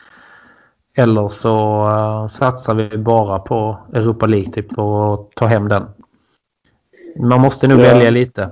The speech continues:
Speaker 1: tror jag. Välja vilken väg man ska gå. Man kan, kommer nog inte klara av, liksom, att ta en tredje plats i Premier League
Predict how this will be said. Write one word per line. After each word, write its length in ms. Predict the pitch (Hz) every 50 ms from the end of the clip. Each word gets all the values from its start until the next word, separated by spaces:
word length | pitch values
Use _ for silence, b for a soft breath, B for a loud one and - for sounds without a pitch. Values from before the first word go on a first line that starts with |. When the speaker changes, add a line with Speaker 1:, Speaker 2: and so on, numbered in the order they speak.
| - _ _ _ _ _ _ _ _ _ _ _ _ _ _ _ _ - _ _
Speaker 1:
tror 220 | - - 127 117 110
jag. 180 | 104 101 110 117
Välja 300 | 127 131 127 123 117 113
vilken 320 | 113 113 110 - 120 117
väg 200 | 117 113 110 107
man 140 | 110 107 101
ska 120 | - 113
gå. 340 | 107 110 113 101 98 98 - -
Man 180 | 127 117 113
kan, 380 | 113 - 123 110 107 110 110 110
kommer 240 | - - 123 120 120
nog 160 | 123 117 120
inte 160 | 117 110 -
klara 280 | - - 120 110 107 110
av, 180 | 107 104 104
liksom, 300 | 107 104 101 - - 110
att 100 | 107 104
ta 200 | - 113 107 107
en 140 | 104 104 104
tredje 320 | - - 120 117 110 110 101
plats 220 | - 107 - -
i 40 | -
Premier 240 | - 117 104 104 107
League 180 | 104 104 98 101